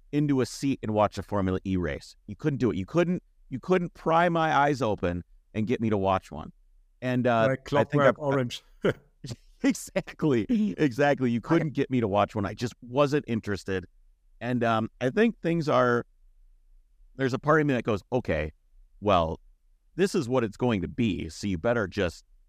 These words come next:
Speaker 1: you better get on the boat and, and learn about this stuff, or you're gonna get left behind," one. And number two, there's, there's people like you and your de-, and, and your, uh, your department and,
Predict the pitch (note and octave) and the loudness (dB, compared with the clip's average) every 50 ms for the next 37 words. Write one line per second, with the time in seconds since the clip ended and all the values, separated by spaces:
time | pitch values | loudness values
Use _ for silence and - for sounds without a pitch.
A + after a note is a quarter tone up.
0 | _ _ _ - B2+ B2+ E3 F#3+ F3+ D3 G2 B2+ D3+ D3 C#3+ C3+ B2+ A#2 G2 - | _ _ _ -14 -4 0 2 4 4 2 2 2 2 4 4 4 2 0 0 2
1 | A#2 A2+ A#2 C#3+ D3 _ _ - G#2+ G#2 G2 G2 F#2+ - - G2+ G2+ G#2 G2+ F#2 | 2 2 2 2 0 _ _ -4 -4 -2 -2 -4 -6 -6 -4 -2 -2 -2 -2 -2
2 | G2+ G#2 A#2 B2 C3+ C#3 A#2 G2 F#2+ F#2 E2+ - F2+ E2 - - - F#2 E2+ E2+ | -2 0 0 2 2 2 2 2 0 0 0 0 -2 -2 -2 -4 -2 -2 -2 0
3 | - F#2 G#2 F#2+ F#2 F#2+ G#2+ A2 G#2+ A#2 - F#2+ F#2+ - - G2 F#2+ E2 F2+ E2+ | -2 -2 -4 -2 -2 -2 -2 -2 -2 0 0 0 0 0 0 -2 -2 -2 -2 -2
4 | D2+ D2 D#2 D#2+ - G2+ G#2 F#2 D#2 D2 D#2 E2 - - - - - _ _ - | -4 -4 -6 -6 -4 -2 -2 -2 -2 -4 -6 -8 -10 -12 -20 -20 -20 _ _ -20
5 | - - _ - C3 D3 D3+ C#3+ D3 - - - F#3 D#3+ C3 A#2 A2+ A#2 - - | -20 -16 _ -4 -2 0 0 0 0 -2 -2 -2 0 0 2 0 0 -2 -4 -8
6 | - _ _ _ _ - - B2+ B2+ B2 A#2 - - - A#2+ G#2+ - - C3+ A#2 | -14 _ _ _ _ -10 -4 0 0 0 0 0 -2 -2 -2 -2 -2 -4 -4 0
7 | A#2+ A#2+ A2 - A2+ A#2+ B2 A#2+ A2+ G#2 G2+ G#2+ G#2+ A2 G2+ - - G#2+ G#2+ G#2+ | 0 0 0 0 0 2 2 2 2 2 2 2 2 2 0 -4 -4 -2 -2 -2
8 | G#2+ - - - G#2+ A2 G2+ G#2 A2 A2+ A2 G#2+ G#2+ G2+ F#2+ F#2+ F#2 F2 G#2 A2 | -2 -4 -4 -4 -2 -2 0 2 2 2 4 4 2 2 2 2 2 0 0 0
9 | G#2+ G#2 - - B2 - - G#2+ G#2 G2 F2+ - F#2+ F2+ F2+ F2+ F#2 | 0 -2 0 0 0 0 0 0 -2 -4 -2 -4 -4 -2 -2 -2 -4